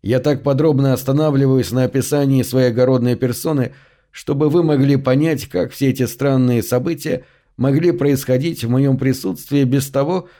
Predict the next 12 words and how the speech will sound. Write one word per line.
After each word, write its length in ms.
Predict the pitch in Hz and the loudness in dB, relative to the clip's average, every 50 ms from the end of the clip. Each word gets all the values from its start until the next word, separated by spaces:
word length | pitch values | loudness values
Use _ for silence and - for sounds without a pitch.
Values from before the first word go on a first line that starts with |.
| _ _ | _ _
чтобы 480 | - - - 208 190 180 180 170 - - - _ _ | -20 -10 -8 -6 -4 -2 -4 -4 -6 -10 -18 _ _
хоть 300 | _ - 185 180 131 - | _ -4 -4 -4 -4 -6
кто-нибудь 560 | - - 185 185 165 139 135 120 120 123 - | -6 -2 0 2 2 2 2 2 0 -2 -2
из 100 | 117 113 | 0 -2
участников 640 | 131 131 - 165 151 131 - 139 139 135 135 131 117 | 0 0 0 0 0 0 0 0 -2 0 0 -2 -2
озаботился 720 | 120 120 131 131 135 143 135 135 131 123 113 - 127 120 | 0 0 0 2 2 2 0 0 0 -2 0 -2 -2 -4
тем, 320 | - - - 180 170 151 131 | -2 -2 -2 -2 0 0 -2
что 160 | - - 131 | -4 -2 0
я 140 | 127 120 117 | 0 2 2
нахожусь 500 | 123 123 - 117 120 113 117 147 147 139 | 0 -2 -2 -2 -2 -2 0 0 0 0
здесь 400 | 127 113 110 120 123 110 101 90 | -2 -4 -4 -4 -4 -4 -4 -6
же. 220 | 90 101 - - | -10 -16 -20 -20